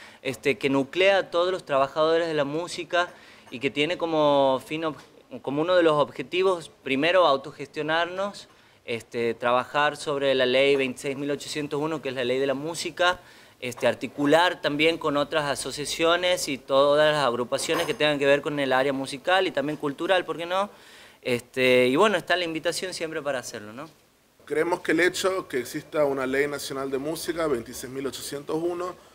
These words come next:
Speaker 2: demuestra que hay una clara voluntad política, ¿sí?, a nivel nacional de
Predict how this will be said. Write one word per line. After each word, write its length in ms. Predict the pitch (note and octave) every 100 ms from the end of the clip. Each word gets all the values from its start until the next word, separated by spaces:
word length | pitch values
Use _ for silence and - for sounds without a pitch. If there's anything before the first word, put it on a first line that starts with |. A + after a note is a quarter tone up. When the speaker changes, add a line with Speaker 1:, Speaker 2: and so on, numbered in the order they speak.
| _
Speaker 2:
demuestra 380 | - B2+ D3 D3+
que 80 | D3
hay 60 | D3+
una 160 | D3
clara 340 | C3+ D#3 D#3+ D#3
voluntad 520 | C#3 B2+ B2 D3 C#3+
política, 640 | C#3 E3 E3+ D3 - D3+ D3+ - _
¿sí?, 180 | - C#3
a 80 |
nivel 240 | C3+ C3+ C#3
nacional 500 | C3+ - D#3 E3 G3 - _ _
de 340 | C3 D3 D#3